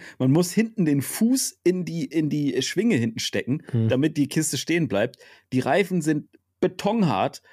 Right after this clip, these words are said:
Speaker 1: Es ist
Speaker 2: Hm.
Speaker 1: ein riesiger Lenker vorne dran und trotzdem ist das ganze Ding furchtbar klein. Also katastrophales Fahrrad.
Speaker 2: Also noch schlimmer als jetzt sein Aufbau, den er jetzt da wieder gemacht hat. Zu klein, hoher Lenker,
Speaker 1: Aber
Speaker 2: hinten
Speaker 1: es
Speaker 2: Schlauch
Speaker 1: <laughs> ja,
Speaker 2: rein.
Speaker 1: daher kommt's, daher kommt's.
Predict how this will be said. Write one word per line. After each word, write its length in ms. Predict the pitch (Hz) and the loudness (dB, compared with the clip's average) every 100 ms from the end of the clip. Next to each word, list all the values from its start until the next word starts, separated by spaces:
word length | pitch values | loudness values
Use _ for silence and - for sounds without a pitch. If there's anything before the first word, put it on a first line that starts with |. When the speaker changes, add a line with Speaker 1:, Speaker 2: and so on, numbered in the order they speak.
| - - | -20 -2
Speaker 1:
Es 120 | 120 117 | 2 2
ist 40 | |
Speaker 2:
Hm. 60 | 160 | 2
Speaker 1:
ein 40 | |
riesiger 380 | 156 214 208 185 | 0 0 2 2
Lenker 260 | 156 147 113 | 2 0 -2
vorne 300 | - 113 104 | -2 -2 -2
dran 280 | - 120 - | -4 -4 -2
und 220 | 143 - | -4 -2
trotzdem 320 | 185 202 170 | -2 -2 -6
ist 100 | 156 | -6
das 100 | - | -2
ganze 260 | 165 165 - | -2 -2 0
Ding 180 | 160 | -2
furchtbar 400 | 135 190 190 170 | 2 2 2 0
klein. 340 | - 131 135 139 - | -2 0 0 -2 -4
Also 240 | 127 117 123 | -4 -4 -8
katastrophales 680 | - 131 110 - - 92 95 | -4 -4 -4 -6 -4 -2 -4
Fahrrad. 340 | - - - - _ - | -6 -10 -12 -16 _ -4
Speaker 2:
Also 380 | 127 117 120 113 - _ _ - 117 | -2 2 0 0 -12 _ _ -18 -6
noch 260 | 127 131 | -2 -2
schlimmer 400 | - 131 123 120 | 0 0 2 2
als 340 | 117 120 - - | 2 0 -2 -2
jetzt 200 | 120 - | -2 0
sein 220 | 110 107 | 0 0
Aufbau, 360 | 98 - 107 101 | -4 -4 -2 0
den 200 | 101 101 | 0 0
er 60 | |
jetzt 200 | 101 - | -2 -2
da 80 | 101 | -2
wieder 180 | 98 98 | -2 -2
gemacht 280 | 98 101 101 | -2 -4 -6
hat. 120 | - | -4
Zu 120 | 117 | -6
klein, 640 | 117 113 113 117 110 110 104 | 0 2 2 2 2 2 2
hoher 220 | 113 110 | 2 2
Lenker, 500 | 110 110 110 107 101 - - - - | 2 2 0 0 -2 -10 -20 -20 -4
Speaker 1:
Aber 200 | 123 127 139 | 2 4 4
Speaker 2:
hinten 120 | 113 | 2
Speaker 1:
es 80 | - | 2
Speaker 2:
Schlauch 320 | 117 110 139 | 2 2 2
Speaker 1:
<laughs> 0 | |
ja, 80 | 107 | 2
Speaker 2:
rein. 280 | 107 123 117 | 4 2 2
Speaker 1:
daher 320 | 135 175 185 | 2 2 0
kommt's, 460 | - 208 147 - - | 0 -2 -2 -4 -4
daher 260 | 151 180 | -2 -2
kommt's. 500 | 180 208 107 - - | -2 -6 -6 -10 -16